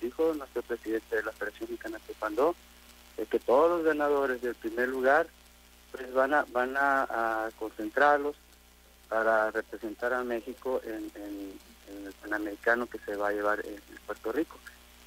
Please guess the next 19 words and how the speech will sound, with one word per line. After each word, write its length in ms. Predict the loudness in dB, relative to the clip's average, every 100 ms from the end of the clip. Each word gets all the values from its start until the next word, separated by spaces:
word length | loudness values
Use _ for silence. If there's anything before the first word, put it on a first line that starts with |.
| -2
Y 60 |
la 140 | 0 2
fecha 340 | 2 4 4
está 400 | 4 -2 0 0
por 180 | 0 -4
definir, 360 | -4 -4 -4 -4
estamos 420 | -4 -4 -4 -6
esperando 480 | -2 0 0 -2 -4
la 300 | -2 -2 -4
convocatoria 640 | -10 -10 -10 -4 -2 -2
nomás 240 | -2 -6 -8
que 140 | -10
nos 100 | -2
lleguen 240 | 0 0 0
para, 240 | 0 0 0 -10 -20 -20 -20 -20 -14 -14
pues, 100 | -2
para 380 | 2 6 4
formar 500 | 2 -4 -2 -2 -2 -2
y 460 | -4 -4 -2 -4